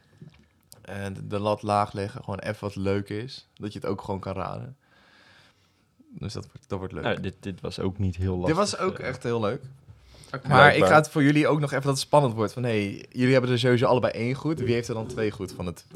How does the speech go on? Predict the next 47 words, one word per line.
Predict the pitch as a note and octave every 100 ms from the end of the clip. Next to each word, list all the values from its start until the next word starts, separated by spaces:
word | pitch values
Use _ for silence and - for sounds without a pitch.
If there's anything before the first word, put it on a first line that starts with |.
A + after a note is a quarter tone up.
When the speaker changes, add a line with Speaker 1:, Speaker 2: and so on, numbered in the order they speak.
| -
Speaker 1:
van | G2+
de | F#2 F#2 -
Speaker 2:
Oké, | G2+ - G2+ A#2+ - - -
Speaker 1:
en | C3
Speaker 2:
oké. | A#2+
Speaker 1:
al-, | B2+ G#2+
wie | G#2+
heeft | G#2+
er | -
alle | A2 G2+
drie | G#2+ A2+
goed? | A#2+ B2
Nou, | G#2 G2 -
ik | -
ben | A#2+ A2+
heel | G#2+
benieuwd. | G2 F2 C#3+ - - -
Speaker 2:
Heel | A#2+
goed. | A#2 A#2 C#3+ - _ _ _ _ - - E3
Speaker 1:
Ehm, | E3 E3+ E3+ E3+ E3 D#3+ D#3 C#3
ja, | D#3+ A#2
nou, | C3+ A2
volgende | F3+ D#3+ D3+ B2+
onderwerp | D3+ E3 A#2 G#2+ A2+
is | A#2 G#2+
dan | A2+ G#2+
de | G#2+ G#2+
uitgelichte | - B2+ C3 A2+ - F#2+
auto. | G2+ - G#2 D3+ -
Eh, | - A2+ A2+ A2
we | G#2+
gaan | A2+
elke | A2+ A2+
week | G#2+ G#2
gaan | A2+
we | G#2
ook | G#2
even | G#2 -
één | A2 A2
auto, | F#2+ G#2+ G#2+ G#2 G2+ G2+ - -
ehm, | G2+ F#2+ F#2+
wat | F#2 F2+
historie | G#2 F#2+ A2+ B2 G#2+
over | A2+ A2
vertellen. | - A2 G#2+ A#2 - - - - _ _ _
Speaker 3:
Ja. | - G2+ G#2
Speaker 1:
Eh, | A2 F#2+ F#2+ F#2+ F#2